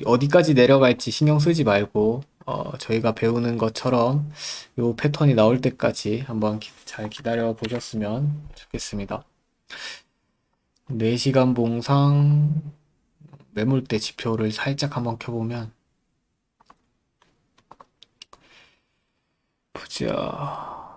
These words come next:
지금 사실 요 자리를 이탈하게 되면 조금 암울해지는데요.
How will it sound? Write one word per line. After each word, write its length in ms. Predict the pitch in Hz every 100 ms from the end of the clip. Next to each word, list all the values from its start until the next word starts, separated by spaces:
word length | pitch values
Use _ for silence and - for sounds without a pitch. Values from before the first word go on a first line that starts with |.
| _ _
지금 920 | - - 135 131 127 127 127 131 131 135
사실 520 | - 170 170 190 175
요 220 | 131 147
자리를 640 | 147 127 139 147 127 123 143
이탈하게 480 | 147 156 131 113
되면 560 | 110 117 113 101 101 104
조금 440 | - 92 - 165
암울해지는데요. 1000 | - 113 139 135 110 107 104 104 104 120